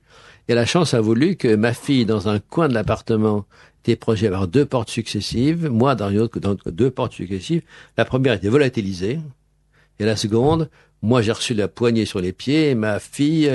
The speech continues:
les deux plan-, les deux panneaux de la porte sont arrachés, mais on n'a même pas eu des problèmes d'oreille.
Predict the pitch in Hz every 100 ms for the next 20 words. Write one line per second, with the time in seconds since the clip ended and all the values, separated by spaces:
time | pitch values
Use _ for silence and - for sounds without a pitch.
0 | 110 101 98 147 - 113 120 117 104 113
1 | 131 127 135 104 - 143 - 117 101 101
2 | - 143 165 127 110 110 117 113 - 147
3 | 156 117 113 - 107 117 98 92 90